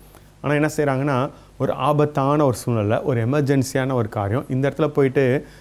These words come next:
நாபானிட்ட போய் கேட்டுட்டு இருக்க முடியாது. என்ன பண்ணிட்டாங்க? அவங்க கடந்து ஆரம்பிச்சிட்டாங்க, போக ஆரம்பிச்சிட்டாங்க. இப்படியே வந்து கொண்டே இருக்கிறாங்க. வந்துகிட்டு இருக்கிற இந்த இவங்க என்ன செய்றாங்க அப்படின்னு சொல்லி பார்த்தீங்கன்னா, ஆ, இருபத்தி மூன்றாம் வசனத்துல சொல்லப்படுறது, அபிகாயில் தாவீதை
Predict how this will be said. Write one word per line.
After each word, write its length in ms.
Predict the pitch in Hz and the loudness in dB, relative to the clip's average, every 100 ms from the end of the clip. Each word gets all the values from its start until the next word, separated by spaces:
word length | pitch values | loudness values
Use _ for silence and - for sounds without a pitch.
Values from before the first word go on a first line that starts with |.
| - 127 | -6 0
நாபானிட்ட 480 | 147 190 180 135 120 | 2 4 4 4 2
போய் 120 | 135 | 2
கேட்டுட்டு 120 | 151 156 | 4 4
இருக்க 280 | 135 127 | 2 2
முடியாது. 300 | 113 110 120 | 2 4 4
என்ன 100 | 135 | 4
பண்ணிட்டாங்க? 580 | 131 110 107 135 139 127 - | 4 2 2 4 4 2 0
அவங்க 200 | 117 107 | -2 0
கடந்து 340 | 113 120 123 | 0 2 2
ஆரம்பிச்சிட்டாங்க, 640 | 101 110 104 104 - 101 - - - - - | 2 2 0 0 0 -2 -4 -14 -20 -20 -4
போக 220 | - 214 156 | 2 4 6
ஆரம்பிச்சிட்டாங்க. 640 | 123 117 - 110 107 123 - - - - - - - - | 6 2 2 0 2 -2 -6 -20 -20 -20 -18 -18 -10 -2
இப்படியே 280 | 104 143 139 | 4 6 6
வந்து 220 | 123 139 | 4 4
கொண்டே 300 | 139 127 127 | 4 4 4
இருக்கிறாங்க. 420 | 117 107 107 110 - | 4 2 4 2 2
வந்துகிட்டு 220 | 123 175 | 4 4
இருக்கிற 460 | 175 147 127 117 120 | 4 2 4 4 4
இந்த 440 | 123 113 110 107 - - - - | 2 4 4 2 -4 -18 -20 -2
இவங்க 160 | 123 117 | 2 2
என்ன 140 | 139 | 2
செய்றாங்க 440 | 143 123 120 120 | 2 2 4 2
அப்படின்னு 140 | 107 120 | 2 2
சொல்லி 200 | 117 104 | 2 2
பார்த்தீங்கன்னா, 600 | 110 127 143 135 117 - - - - 113 | 2 2 4 4 2 -2 -10 -20 -8 -2
ஆ, 220 | 104 104 | 0 2
இருபத்தி 380 | 151 220 220 147 | 4 2 2 2
மூன்றாம் 460 | 143 143 139 113 | 2 2 2 0
வசனத்துல 540 | 107 117 110 107 101 131 123 | -2 -4 0 2 2 0 0
சொல்லப்படுறது, 480 | 123 110 98 98 - - - - - | 2 0 -2 -4 -8 -16 -20 -20 -6
அபிகாயில் 560 | 175 233 170 131 147 135 | 0 4 4 2 0 0
தாவீதை 580 | 117 151 165 120 123 | 0 2 4 4 2